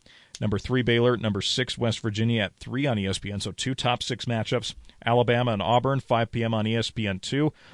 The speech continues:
Arkansas visits South Carolina. Texas visits Iowa State. T C U will visit number eighteen, Texas Tech at five. And number twenty-five, Wisconsin visits number twenty-three, Purdue at seven on E S P N two.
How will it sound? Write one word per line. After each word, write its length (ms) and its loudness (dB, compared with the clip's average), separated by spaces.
Arkansas 480 2
visits 320 -2
South 280 0
Carolina. 460 2
Texas 440 -4
visits 340 -4
Iowa 300 0
State. 400 -2
T 180 0
C 180 -4
U 140 0
will 120 0
visit 240 -6
number 180 -2
eighteen, 320 -4
Texas 400 -6
Tech 240 -2
at 100 -6
five. 300 0
And 80 -8
number 160 -2
twenty-five, 500 0
Wisconsin 520 -4
visits 280 -6
number 160 -4
twenty-three, 500 -6
Purdue 260 -6
at 80 -10
seven 340 -4
on 300 -6
E 120 -6
S 160 -4
P 140 -10
N 120 -4
two. 280 -6